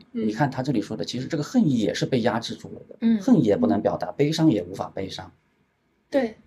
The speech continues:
Speaker 1: 悲伤也不能表达，恨意也不能表达，因为
Speaker 2: 对。
Speaker 1: 恨的人并不在眼前。嗯。
Speaker 2: 对，因为他，你看他说觉得痛恨妈妈是多么危险的一件事情，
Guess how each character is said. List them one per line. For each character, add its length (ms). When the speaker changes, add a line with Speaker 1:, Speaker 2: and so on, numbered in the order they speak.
Speaker 1:
悲 100
伤 180
也 100
不 100
能 100
表 160
达， 180
恨 280
意 80
也 120
不 100
能 100
表 80
达， 60
因 160
为 140
Speaker 2:
对。 200
Speaker 1:
恨 220
的 100
人 160
并 140
不 80
在 100
眼 180
前。 300
嗯。 260
Speaker 2:
对， 160
因 120
为 120
他， 500
你 100
看 160
他 100
说 160
觉 160
得 100
痛 180
恨 140
妈 120
妈 100
是 140
多 120
么 140
危 180
险 200
的 80
一 40
件 160
事 160
情， 200